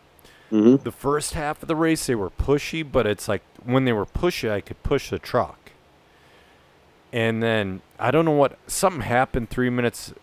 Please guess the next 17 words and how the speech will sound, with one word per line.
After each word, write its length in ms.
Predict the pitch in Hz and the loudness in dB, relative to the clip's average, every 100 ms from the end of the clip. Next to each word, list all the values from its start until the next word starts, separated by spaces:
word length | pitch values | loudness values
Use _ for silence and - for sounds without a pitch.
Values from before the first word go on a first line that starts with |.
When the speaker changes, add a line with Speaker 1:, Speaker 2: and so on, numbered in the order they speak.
| - | -8
Speaker 2:
in 360 | 113 113 123 127 | -2 2 0 0
to 100 | - | -2
where 420 | 95 92 87 78 - _ - - - | 0 2 0 -4 -8 _ -20 -18 -12
I 40 | |
kinda 340 | - - 156 165 | -6 0 2 4
wonder 260 | 123 131 131 | 4 6 4
if 140 | - | 2
I 80 | 92 - _ | -4 -4 _
broke 380 | 113 104 120 - | 0 6 6 6
something 360 | - 139 117 135 | 2 2 4 4
or 140 | 120 | 4
my 280 | 98 95 87 - - | 4 2 0 -4 -2
front 260 | 120 123 | 0 0
sway 360 | - - 101 110 | -4 -2 0 0
bar 280 | 101 113 117 | 2 2 2
came 340 | - 123 120 | -2 -4 0
unhooked. 600 | 123 123 131 139 - - | 0 0 0 -2 -4 -20